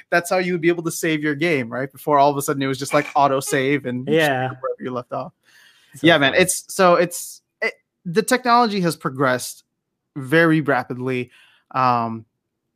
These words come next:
Speaker 1: the thing is, when you're in it, like I said, it still feels slow.
Speaker 2: Yeah.
Speaker 1: But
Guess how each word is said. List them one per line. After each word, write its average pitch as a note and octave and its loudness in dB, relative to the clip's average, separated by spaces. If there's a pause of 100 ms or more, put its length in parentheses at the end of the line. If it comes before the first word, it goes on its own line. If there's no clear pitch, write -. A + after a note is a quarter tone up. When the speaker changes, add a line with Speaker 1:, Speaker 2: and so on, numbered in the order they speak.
(200)
Speaker 1:
the D3 0
thing F3 6
is, D#3 4
when D3+ 4
you're D3+ 2
in D3 2
it, B2+ 0
like B2+ -4
I C3 -6
said, B2 -4 (100)
it D3 -2
still D#3 0
feels C#3+ -2
slow. C3 -4 (440)
Speaker 2:
Yeah. - -6
Speaker 1:
But A#2+ 2